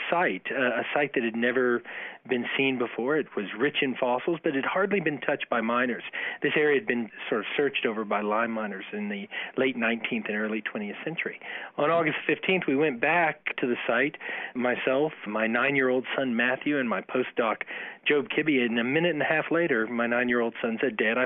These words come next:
found a fossil." And what he'd found was the collarbone or clavicle of an early hominid, and, and that started the whole thing. And since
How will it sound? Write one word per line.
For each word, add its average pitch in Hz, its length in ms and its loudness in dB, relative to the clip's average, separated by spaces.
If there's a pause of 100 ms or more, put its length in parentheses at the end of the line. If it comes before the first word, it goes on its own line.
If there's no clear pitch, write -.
found 107 200 -2
a 113 40 -4
fossil." - 380 -6 (420)
And 113 100 0
what 131 120 4
he'd 156 200 2
found 160 260 2
was 135 200 0
the - 80 -10
collarbone 120 560 0
or 101 80 -4 (120)
clavicle 120 560 -2 (360)
of 127 380 2 (200)
an 131 460 2
early 143 260 4
hominid, 165 480 2
and, 127 200 -2
and 139 180 0
that 151 160 2 (120)
started 139 380 2
the 123 60 0
whole 117 280 -2
thing. 107 240 -6 (460)
And 139 140 0 (120)
since 156 140 2